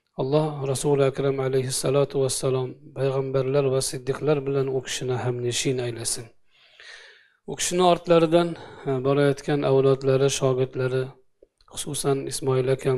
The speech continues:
bu joyni, e, mudiri bo'lgan, asoschisi bo'lgan Ismoil akamni ham Alloh taolo o'zi salomat aylab, qilayotgan xizmatlarini bardavom aylasin. Mana, Hazratni taqdirlovlari orden,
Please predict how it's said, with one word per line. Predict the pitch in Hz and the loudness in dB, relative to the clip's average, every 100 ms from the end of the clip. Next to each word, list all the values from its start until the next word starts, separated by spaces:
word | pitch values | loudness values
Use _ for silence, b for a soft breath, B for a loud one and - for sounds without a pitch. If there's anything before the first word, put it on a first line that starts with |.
| 123 | 0
bu | 123 | 0
joyni, | 123 123 123 123 131 _ b b b b b - | 2 0 -2 -6 -8 _ b b b b b -10
e, | 135 | -6
mudiri | 117 123 123 127 135 | -4 -2 0 2 2
bo'lgan, | 127 120 120 117 117 - | 0 -2 -4 -8 -10 -14
asoschisi | - 143 135 120 - - 135 | -8 -6 -4 -4 -4 -4 0
bo'lgan | 131 123 123 | 0 0 -4
Ismoil | 131 - 139 135 | -6 -4 -2 -2
akamni | 123 147 127 131 | -4 -6 -4 -2
ham | 135 | -2
Alloh | 139 127 127 | -2 -2 -4
taolo | 131 127 131 | -2 -2 0
o'zi | 127 127 | -2 -2
salomat | - 131 131 147 143 | -2 -2 0 0 2
aylab, | 147 151 165 - - _ B B B - | 4 4 2 0 -20 _ B B B -10
qilayotgan | 143 139 139 131 160 147 | 0 4 4 2 -2 0
xizmatlarini | 139 131 135 131 131 131 135 151 151 - | -2 0 -2 0 -2 0 0 -2 -4 -10
bardavom | 135 131 127 135 143 | -4 -4 2 4 4
aylasin. | 143 135 131 127 147 165 - _ _ b b b b b b | 4 2 0 -2 -4 -6 -10 _ _ b b b b b b
Mana, | 143 147 143 | 2 4 4
Hazratni | 131 143 147 147 151 | 4 4 4 4 2
taqdirlovlari | 151 151 143 143 139 139 135 135 143 | 0 0 0 0 4 4 4 2 4
orden, | 139 135 139 | 4 4 4